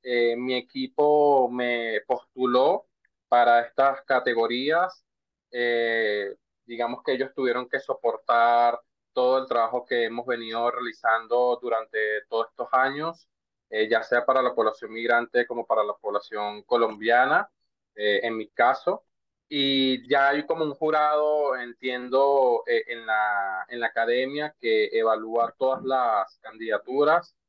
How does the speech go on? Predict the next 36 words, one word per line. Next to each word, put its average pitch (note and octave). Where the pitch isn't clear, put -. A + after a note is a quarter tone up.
y D3+
determinan A#2+
quién, C#3
quién E3+
o B2
quiénes B2
son C3
los C3
ganadores. A#2+
Eh, A2+
hay A#2+
algunas C3
categorías A#2+
en C3
las B2+
que A2+
solamente A#2+
hay B2
un B2+
ganador B2
y A#2
hay A2
otras -
categorías A2
en B2
las B2
que G#2+
hay G#2
varios A#2+
ganadores, A2+
eh, G#2+
en A#2
el A2+
habla A2+
hispana, A2+
¿no? C3+